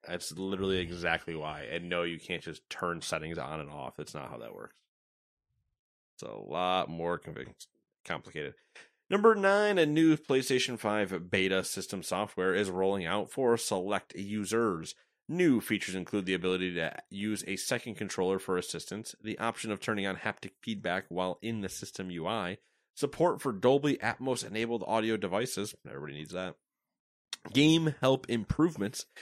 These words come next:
a search feature for games in the user's library, and support for larger M dot two S S Ds, upping the previous four terabyte limit to eight terabytes.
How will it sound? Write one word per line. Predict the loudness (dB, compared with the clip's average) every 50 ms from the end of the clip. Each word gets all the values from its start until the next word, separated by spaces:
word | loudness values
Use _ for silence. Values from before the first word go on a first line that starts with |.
| -20 -18 -6 -2
a | -2 -2
search | 0 0 2 2 2 2 0 -4
feature | -8 -6 -6 -4 -4 -2 0 0 0
for | 2 0 0 0
games | 0 0 0 0 0 0
in | -2 -2
the | -2 0
user's | 0 0 0 -2 -4 -4
library, | -2 -2 -2 -2 -2 0 0 0 0 0
and | 0 0 0 0 0
support | -2 -4 -4 0 2 2 2 2 0
for | -2 -2 0
larger | 0 2 2 2 4 4 4 4 2 2
M | 2 0 0 0
dot | 0 0 -2 -2 -6
two | -6 -4 -4 -4
S | -4 -6 -6 -6
S | -4 -4 -4 -4
Ds, | -4 -2 0 0 0 0 -2 -6 -14 -18 -4 0
upping | 2 2 4 4 2 2
the | 0
previous | -2 -4 -2 -2 0 0 2 2 0 0 0 -4 -8 -4
four | 0 4 4 4 4
terabyte | 4 0 0 0 2 2 2 2 2 2 0 0
limit | 0 -2 0 0 -2 -4 -6 _ _ _ _ _ _ -8
to | -4 -2 0 -2 -2 -2 -2
eight | -4 -4 -4 -4 -10 -12 _ _ _ _ -14
terabytes. | -8 -6 -6 -6 -6 -8 -10 -12 -12 -12 -14 -14